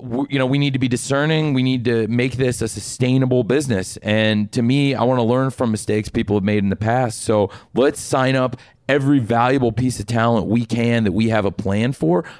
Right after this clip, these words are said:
but let's not sign up too many people that, you know, we can't push everybody we like. Let's not be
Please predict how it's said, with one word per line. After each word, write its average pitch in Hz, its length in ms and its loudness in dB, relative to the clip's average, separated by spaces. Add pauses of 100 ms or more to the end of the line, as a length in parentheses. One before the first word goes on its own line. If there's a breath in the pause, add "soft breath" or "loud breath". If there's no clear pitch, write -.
but - 80 -4
let's 185 220 0
not 233 180 0
sign 143 280 0
up 131 120 -2
too 139 220 -2
many 131 180 0
people 135 480 -4 (260 loud breath)
that, 117 200 0
you 127 100 2
know, 110 240 0 (200 loud breath)
we 123 160 -4
can't 143 280 -2
push 131 240 0
everybody 110 440 2
we 98 120 0
like. 123 440 -2
Let's 131 240 -2
not 135 400 -2
be 123 280 -2